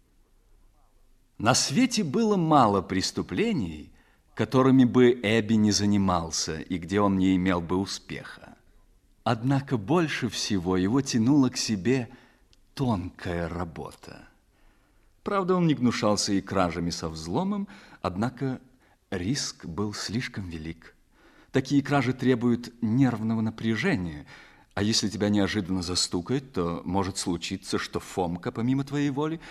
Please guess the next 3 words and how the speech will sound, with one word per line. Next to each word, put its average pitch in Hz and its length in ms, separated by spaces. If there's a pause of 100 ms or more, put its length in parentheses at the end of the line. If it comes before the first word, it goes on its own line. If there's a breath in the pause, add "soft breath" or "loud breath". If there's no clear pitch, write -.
(100)
кого-нибудь 90 600
кольнет. 202 560 (880)
Нет, 85 340